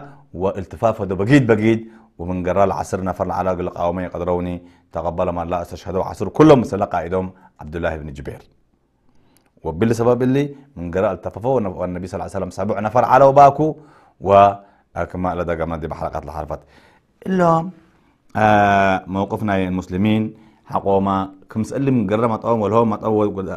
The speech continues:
ارتباك حصلا وتشتتوا، وحتى كان اللي يقبقوني لأنه قل مدي مقبقبوا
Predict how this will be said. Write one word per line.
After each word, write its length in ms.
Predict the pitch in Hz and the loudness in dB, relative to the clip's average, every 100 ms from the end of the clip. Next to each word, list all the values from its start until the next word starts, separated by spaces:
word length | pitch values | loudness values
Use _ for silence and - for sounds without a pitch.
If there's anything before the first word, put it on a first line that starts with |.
| - | -8
ارتباك 380 | 95 92 110 123 | -8 -4 -2 -2
حصلا 340 | - 104 120 | -6 -6 0
وتشتتوا، 840 | 120 104 95 - 104 - 110 139 147 - - - _ - | 0 0 -4 -6 -4 -4 4 4 4 -2 -20 -20 _ -2
وحتى 800 | 95 104 107 104 - 131 127 113 | 4 6 6 2 -2 -4 -2 -4
كان 220 | 131 120 | -2 0
اللي 240 | 117 117 | 0 0
يقبقوني 420 | 110 107 139 143 | -2 -2 0 0
لأنه 280 | 139 120 127 | -2 -2 0
قل 120 | 120 | 0
مدي 200 | 127 120 | 0 2
مقبقبوا 720 | 113 113 127 120 131 135 151 | 0 0 0 0 0 2 0